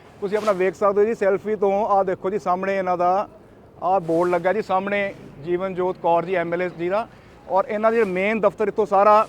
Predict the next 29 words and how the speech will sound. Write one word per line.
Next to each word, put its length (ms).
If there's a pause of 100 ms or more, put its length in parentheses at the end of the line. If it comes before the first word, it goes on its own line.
(720)
ਸੌ 220
ਮੀਟਰ 240
ਤੇ 100
ਹੈਗਾ 200
ਜੀ। 60
ਸੈਲਫੀ 340
ਇਹਦੇ 380
ਬਿਲਕੁਲ 280
ਸਾਹਮਣੇ 300
ਕੂੜਾ 300
ਪਿਆ 200
ਹੋਇਆ। 240
ਸੋ 200
ਇੱਥੇ 220
ਹੋਰ 200
ਕੋਈ 100
ਸਫਾਈ 280
ਤੇ 100
ਹੋ 200
ਨਹੀਂ 120
ਰਹੀ 120
ਪ-, 120 (380)
ਸ਼ਹਿਰ 260
ਦੇ 80
ਵਿੱਚ, 180
ਨਾ 200
ਹਲਕੇ 300
ਦੇ 80
ਵਿੱਚ। 300